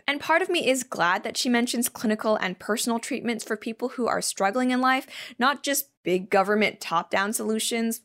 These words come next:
kinda similar to what Doctor Peterson does. But unlike what Doctor Peterson does, it seems like Doctor DeGroy's clinical treatment doesn't focus on improving the self, it only focuses on dealing with how you feel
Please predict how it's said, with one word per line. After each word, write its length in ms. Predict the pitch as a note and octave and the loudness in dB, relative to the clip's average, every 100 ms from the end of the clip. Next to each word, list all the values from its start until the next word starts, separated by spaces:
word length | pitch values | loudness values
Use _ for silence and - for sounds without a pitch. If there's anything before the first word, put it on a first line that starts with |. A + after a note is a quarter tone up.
| - | -8
kinda 260 | A3 G#3 | -4 -2
similar 380 | A3+ C4 G3+ G#3 | 0 0 2 2
to 140 | - G#3+ | 2 -2
what 120 | - | 0
Doctor 280 | G3 - E3+ | 0 0 -6
Peterson 460 | - F#3+ B3 D4 | -2 0 0 0
does. 300 | C#4+ D4+ D4+ - - - | 2 2 2 -4 -14 -4
But 200 | B3+ - _ F4+ | -2 -2 _ 2
unlike 380 | G#4+ G4+ C#4+ | 4 2 2
what 120 | A3+ A3 | 2 2
Doctor 300 | G3 - G#3 | 0 -2 -6
Peterson 440 | G3+ F#3+ - G3+ | -2 -2 0 0
does, 260 | G3 G3 - - C#4 - | 2 0 -2 -12 -14 -6
it 100 | - | 0
seems 200 | F4+ A#4 | 2 4
like 160 | E4 | 2
Doctor 280 | C4+ B3+ E4 | 4 2 2
DeGroy's 420 | A#3+ A3 G#3+ G#3 | -2 2 2 2
clinical 380 | - A3+ A3+ C4 | 0 -2 0 -2
treatment 480 | - D4 C#4 D4 - _ - - _ | -2 -2 -2 -4 -6 _ -20 -20 _
doesn't 460 | B3+ B3 D#4 D#4+ - | 4 4 4 2 2
focus 440 | C#4 C#4+ D#4+ D4+ A#3+ | 2 2 4 2 2
on 120 | A3+ | 2
improving 500 | A3 - G#3 G#3+ F#3 | 0 0 0 0 -2
the 60 | |
self, 480 | - - F4 D4+ D#4 - - - | -2 0 2 2 0 -8 -20 -10
it 80 | - | 2
only 240 | D#4+ G#4 | 4 4
focuses 580 | G4+ E4 F4 F4 E4 D#4+ | 4 4 2 0 0 0
on 180 | - C#4+ | 0 0
dealing 320 | C4 C#4+ D4+ | 0 -4 -4
with 140 | C#4 C4+ | -6 -4
how 180 | B3 A#3 | -2 0
you 200 | B3 C#4 | 0 -2
feel 460 | - C4+ C4 - | -4 0 0 0